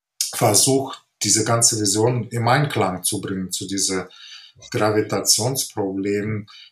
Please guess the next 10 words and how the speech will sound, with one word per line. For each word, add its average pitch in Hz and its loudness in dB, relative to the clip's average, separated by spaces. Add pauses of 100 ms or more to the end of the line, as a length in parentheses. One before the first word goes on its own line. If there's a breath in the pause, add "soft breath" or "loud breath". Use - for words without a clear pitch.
(120)
entstehen 113 0
eben 98 -4 (520 loud breath)
diese 101 4 (240)
biofuturistische 101 2
Organismen. 98 -2
Ich 151 0 (140)
liebe 139 4
persönlich 123 2 (140)
seit 107 0
Kindheit 110 -2